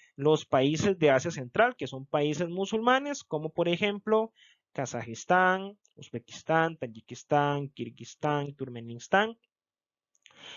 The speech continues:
Y los países eslavos y los países del Báltico, que son estos que están acá, como Estonia, Letonia, Lituania, eh, Bielorrusia y Ucrania,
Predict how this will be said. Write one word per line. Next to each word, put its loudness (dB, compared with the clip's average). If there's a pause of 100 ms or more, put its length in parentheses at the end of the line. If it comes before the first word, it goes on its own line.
(240)
Y 4
los 4
países 2
eslavos 4
y -8
los -8
países -2
del 0
Báltico, 0 (460)
que 2
son -6
estos -4
que -12
están -10
acá, 2
como 4
Estonia, 0
Letonia, -2
Lituania, 0 (560)
eh, 0
Bielorrusia 2
y -2
Ucrania, -6